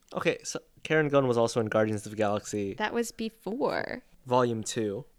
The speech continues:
Speaker 2: But I mean, I mean, like, immediately after Selfie was canceled. You're saying, like, anything
Speaker 1: I just mean
Speaker 2: since
Speaker 1: in general,
Speaker 2: Selfie?
Speaker 1: like,
Speaker 2: Okay.
Speaker 1: like, without,
Speaker 2: Yeah.
Speaker 1: without having to be tied down
Speaker 2: Mm-hmm.
Speaker 1: to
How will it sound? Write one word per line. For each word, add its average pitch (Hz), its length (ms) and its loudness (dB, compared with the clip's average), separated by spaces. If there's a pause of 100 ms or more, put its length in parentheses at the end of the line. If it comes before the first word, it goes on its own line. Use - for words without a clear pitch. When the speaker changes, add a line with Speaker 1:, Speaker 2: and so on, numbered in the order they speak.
Speaker 2:
But 285 80 2
I 311 60 4
mean, 269 200 0
I 254 80 4
mean, 262 240 4
like, 226 280 2
immediately 208 800 0
after - 240 -4
Selfie - 320 -8
was - 120 -8
canceled. - 320 -10
You're 208 140 2
saying, 214 240 0
like, 185 240 -4
anything 190 420 0
Speaker 1:
I 226 60 6
just 247 160 0
mean 233 160 6
Speaker 2:
since 170 140 2
Speaker 1:
in 208 80 4
general, 190 280 6
Speaker 2:
Selfie? 131 40 6
Speaker 1:
like, 127 180 4
Speaker 2:
Okay. - 80 0
Speaker 1:
like, 151 240 2 (100)
without, 175 500 6
Speaker 2:
Yeah. 160 80 4
Speaker 1:
without 185 260 6
having 175 220 0
to - 80 -16
be 160 100 0
tied 127 400 2
down 101 480 -2 (260)
Speaker 2:
Mm-hmm. 330 220 4 (340)
Speaker 1:
to 110 640 0